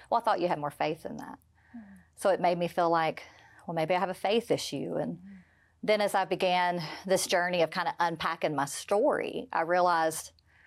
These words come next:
Speaker 1: "No, I think I have a trust issue."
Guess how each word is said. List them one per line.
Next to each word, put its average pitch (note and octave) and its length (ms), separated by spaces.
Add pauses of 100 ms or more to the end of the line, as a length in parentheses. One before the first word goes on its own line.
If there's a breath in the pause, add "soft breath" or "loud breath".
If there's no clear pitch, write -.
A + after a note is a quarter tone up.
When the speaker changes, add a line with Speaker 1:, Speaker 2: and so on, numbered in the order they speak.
(460 soft breath)
Speaker 1:
"No, F#3+ 260
I F#3 100
think G3+ 180
I F3 40
have D#3+ 100
a - 40
trust - 560
issue." C3 560